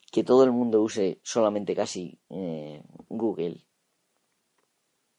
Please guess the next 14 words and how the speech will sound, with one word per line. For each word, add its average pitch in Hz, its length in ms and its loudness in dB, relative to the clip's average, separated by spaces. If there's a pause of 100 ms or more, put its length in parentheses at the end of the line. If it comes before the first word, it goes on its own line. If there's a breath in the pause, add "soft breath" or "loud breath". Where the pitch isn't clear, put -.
(840 soft breath)
cuando 104 240 -4
han 147 100 -2
conseguido 151 440 2
que 127 120 -2
casi 127 220 -6
todo 127 160 4
el 120 80 2
mundo 113 260 -4
conozca, 95 440 -2
aparte 110 340 -4
de 101 80 0
Google, 107 260 -2
Yahoo 120 340 -2
quizá - 440 -10